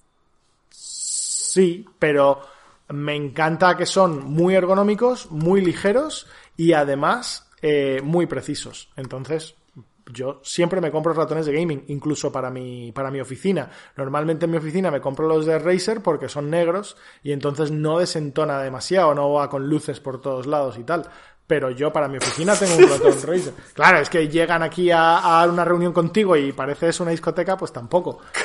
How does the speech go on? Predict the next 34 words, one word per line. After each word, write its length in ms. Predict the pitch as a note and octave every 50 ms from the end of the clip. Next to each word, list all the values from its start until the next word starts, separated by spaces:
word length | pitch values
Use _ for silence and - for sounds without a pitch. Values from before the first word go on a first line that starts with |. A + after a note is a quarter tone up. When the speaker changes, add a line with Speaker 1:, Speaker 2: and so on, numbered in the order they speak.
| - - - - - - -
Speaker 1:
Pero, 220 | C#3 C3 B2 B2+ B2+ B2+ B2+ B2 - - - - - - - - - - F#4 F4+ - - - - - -
pero, 300 | F3+ E3 E3 D#3 D3+ -
pero 180 | - D3+ C#3+ C#3+
yo 200 | C3+ C3+ D3 C#3+
lo 80 | F3
aprecio. 400 | F#3 F3+ D#3+ F3+ F3 - F3+ D3
O 20 | B2+
sea, 180 | - E3 C#3+
una 220 | C#3+ D#3 D#3+ E3+ E3+
vez 160 | F3+ E3+ -
tú 60 | -
has 80 | D#3+ F3
usado 240 | E3+ - F3+ E3+
un 100 | E3+ E3+
buen 160 | E3 E3 E3 D3+
ratón, 420 | D#3+ D3+ D3 F3 F3+ G#3+ B3 A3 - - - - -
luego 320 | C#3 C#3+ D3 D#3+ E3+ G3 G#3
no 100 | G3 D#3+
puedes 180 | E3+ D#3+ D3+
volver 300 | C#3 D3 C#3+ D3 C#3+ C#3+
un 240 | D3 D3+ D3+ D3+ C#3
típico 320 | - E3 D3 D3+ C#3 D3+
ratón 440 | C#3+ C#3 C#3 C3+ C#3 D3+ D3+ D3 D3
de 120 | C#3+ C#3 C#3
Microsoft 800 | C#3+ C#3 - C3+ C3 C3+ - D#3 D3 C#3+ D3 C#3+ C3+ C#3 - D3
o 40 |
un 140 | C#3 C#3+ D3
Logitech 480 | D3 D3 C#3 C3+ C3+ C3 - D3 C3+ B2+
mierdero 540 | C#3 C#3 C3+ C3+ C3+ C#3 C#3+ C#3 C#3 C3 C3
de 80 | C#3
estos 320 | C#3+ - - C#3+ C3 A#2 -
que 160 | - B2+ A#2+
tal, 340 | - D3 C#3 B2 G#2+ G#2+ A#2
no. 140 | A2 G#2+